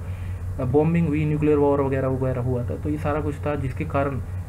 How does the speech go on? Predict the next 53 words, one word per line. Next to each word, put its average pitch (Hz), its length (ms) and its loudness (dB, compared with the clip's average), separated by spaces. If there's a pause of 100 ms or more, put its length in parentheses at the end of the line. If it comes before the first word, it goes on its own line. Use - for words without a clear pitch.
(180)
कुछ - 160 -2
ऐसे 147 260 0
प्लेराइट्स 143 760 0
उभर 131 180 2
के 131 140 -2
आए 127 160 0
जिन्होंने 135 400 -2
आंखें 131 300 -2
खोलने 139 340 0
के 131 140 -2
लिए 127 240 0 (400)
society 127 320 -2
में 131 140 0
काम 120 220 0
किया, 120 220 -4
क्योंकि 170 240 -2
उनको 185 200 2
डर 170 200 2
लगने 143 320 0
लगा 127 180 0
था, 135 140 -2 (140)
क्योंकि 170 220 -2
आज 160 300 2
अगर 160 320 2
एक 151 140 -4
nuclear 143 320 0
bomb 139 220 2
गिरा 131 180 2
है, 135 100 -2 (440)
कल 180 120 4
अगर 185 220 4 (120)
World 151 180 4
War 170 160 2
Three 175 260 2
होता 139 240 2
है 147 140 -2
तो 156 100 0
क्या 143 160 -2
होगा। 123 280 0
तो 165 160 -4
उन्होंने, 165 360 4 (460)
इन्हीं 165 320 4
playwrights 151 460 0
ने 151 120 0
जो 147 100 -2
है 151 360 -2
इस - 160 -4
चीज़ 147 160 -2
को 160 120 0
उभारने 147 500 0
की 151 100 -2
कोशिश 143 340 -2
करी 123 260 0